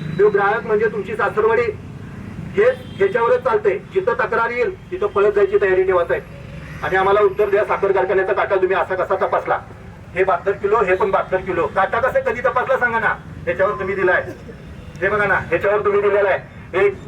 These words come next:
डेमो म्हणून. हे मी आम्ही सगळ्या कारखान्यांचं एक बोर्ड उचलून धरा देऊ. या सगळ्या कारखान्यांचं, तेवीसच्या तेवीस कारखान्यांचं तुमचा अहवाल छापल्या. तुम्ही घरातनं जाताना साहेब घेऊन गेला इथं. काय? सर्व काटे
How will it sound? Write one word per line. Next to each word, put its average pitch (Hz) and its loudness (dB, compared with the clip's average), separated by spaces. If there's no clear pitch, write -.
डेमो 190 4
म्हणून. 208 2
हे 180 2
मी 196 2
आम्ही 196 0
सगळ्या 208 2
कारखान्यांचं 196 0
एक 240 2
बोर्ड 226 2
उचलून 214 0
धरा 175 4
देऊ. - -6
या 208 4
सगळ्या 208 2
कारखान्यांचं, 208 0
तेवीसच्या 202 2
तेवीस 208 -2
कारखान्यांचं 196 0
तुमचा 190 0
अहवाल 180 4
छापल्या. - -2
तुम्ही 180 -8
घरातनं 190 0
जाताना 180 -2
साहेब 175 0
घेऊन 175 -6
गेला 175 2
इथं. - -4
काय? 807 4
सर्व 180 4
काटे 196 0